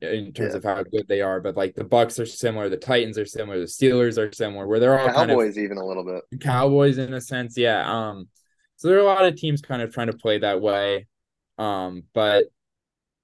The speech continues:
Speaker 1: yeah, I, I'm going, I'm going with, um, Jesus, what are we even, what game?
Speaker 2: The Browns.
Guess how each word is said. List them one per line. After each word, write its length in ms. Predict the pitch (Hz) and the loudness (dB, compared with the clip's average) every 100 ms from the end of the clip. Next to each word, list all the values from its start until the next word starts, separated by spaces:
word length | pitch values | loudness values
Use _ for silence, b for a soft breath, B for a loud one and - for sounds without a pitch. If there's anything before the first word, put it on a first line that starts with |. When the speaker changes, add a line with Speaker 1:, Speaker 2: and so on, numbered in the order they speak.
| _ - | _ -4
Speaker 1:
yeah, 200 | 104 67 | -2 -2
I, 200 | 92 104 113 | -4 -4 -4
I'm 100 | 117 | -2
going, 320 | 117 110 92 | 0 -2 -6
I'm 200 | 73 95 | -10 -10
going 440 | 107 104 101 92 104 | -6 -6 -6 -10 -14
with, 360 | 78 92 85 - | -12 -10 -10 -8
um, 440 | 85 85 78 73 76 _ _ _ _ _ _ _ _ _ | -8 -8 -10 -14 -18 _ _ _ _ _ _ _ _ _
Jesus, 460 | - 107 82 78 - | -18 -16 -14 -16 -4
what 200 | 107 120 | 0 2
are 120 | 113 | 0
we 140 | 104 98 | -2 -6
even, 340 | 95 92 90 _ _ | -10 -14 -16 _ _
what 220 | - 101 - | -12 -12 -10
game? 220 | 85 80 | -12 -10
Speaker 2:
The 80 | 110 | -6
Browns. 560 | 107 95 87 85 - | -2 -2 -2 -6 -14